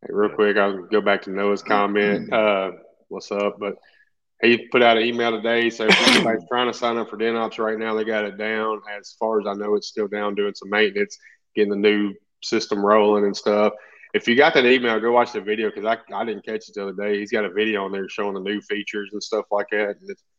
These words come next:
Speaker 1: it's pretty cool for your quick estimates and everything. So more
Speaker 2: I
Speaker 1: exciting
Speaker 2: haven't
Speaker 1: stuff from DenOps. I love it.
Speaker 2: I hadn't had time to watch it today. I saw the email, but, um,
Speaker 1: What's up, Shuddy?
Speaker 2: I plan on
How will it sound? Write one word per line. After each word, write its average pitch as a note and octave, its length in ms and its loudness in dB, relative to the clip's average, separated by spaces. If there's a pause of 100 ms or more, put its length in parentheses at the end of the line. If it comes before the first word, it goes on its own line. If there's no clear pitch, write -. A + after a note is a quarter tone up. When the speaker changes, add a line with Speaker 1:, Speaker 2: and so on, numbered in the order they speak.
(260)
Speaker 1:
it's - 140 -20
pretty - 220 4
cool G#2+ 220 6
for G#2+ 120 -2
your G2 120 -2
quick G2+ 280 2
estimates F#2+ 440 -2
and F#2 80 -6
everything. F#2 460 -6
So F2+ 380 -2 (840)
more G#2+ 200 -2
Speaker 2:
I F2 40 -4
Speaker 1:
exciting F#2 280 0 (100)
Speaker 2:
haven't G#2+ 120 -6
Speaker 1:
stuff B2 260 0
from A2+ 140 -6
DenOps. A2 420 2
I G#2+ 40 -2
love G#2+ 280 0
it. F#2 80 -14 (420)
Speaker 2:
I A2+ 180 2
hadn't A2+ 180 0
had G#2 140 -6
time G#2 200 -6
to F#2 80 -10
watch G2 280 -2
it F2+ 80 -12
today. F2 220 -8
I F2 60 -8
saw G2 240 -2
the F2+ 80 -4
email, F2 360 -6
but, E2+ 240 -6 (340)
um, E2+ 160 -8
Speaker 1:
What's E2 120 -6
up, B2 120 0
Shuddy? A#2+ 480 0
Speaker 2:
I - 600 -20 (100)
plan F#2+ 280 -2
on E2+ 400 -6